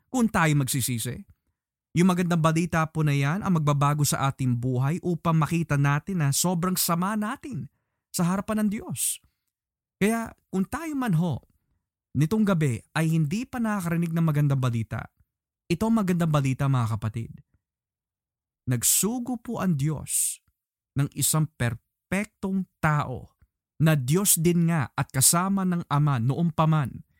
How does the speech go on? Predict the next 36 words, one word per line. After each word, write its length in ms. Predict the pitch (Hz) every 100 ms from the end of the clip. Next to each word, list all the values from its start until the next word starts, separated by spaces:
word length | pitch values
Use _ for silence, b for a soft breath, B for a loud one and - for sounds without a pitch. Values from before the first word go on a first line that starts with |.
| _ _ _ _ 143
Itong 240 | - 147
salita 720 | - 190 240 240 226 226 -
ay 160 | - 156
naging 320 | 156 170 165
Diyos, 400 | 147 160 123 - 165
o 80 | 156
itong 400 | 143 131 147 -
salita 320 | 196 240 202
ay 160 | 170
naging 320 | 175 156 165 -
tao. 480 | 143 123 104 113 - _ _ _ _ _ _ _
At 160 | - 151
itong 400 | 147 208 285 262 - -
tao 240 | 226 226
na 80 | 220
tinutukoy 560 | 202 196 185 190 185
po 160 | - 165
namin, 400 | 170 185 147 110
who 160 | 139 185
is 160 | 160
the 80 | 143
God-man, 720 | 147 135 214 226 131 117 135
ay 80 | 160 165
walang 240 | 170 190
iba 160 | 190 175
kundi 240 | 175 180
si 160 | 170 175
Jesus. 560 | 160 180 160 - - _ _ _ _ _ _
Siya'y 320 | - 196 247
namatay 400 | 247 226 - 214
sa 160 | - 185
krus 400 | - 185 196 -
para 240 | 170 175
sa 80 | -
mga 240 | 160 156
makasalanan. 800 | 151 139 - 135 117 123 - -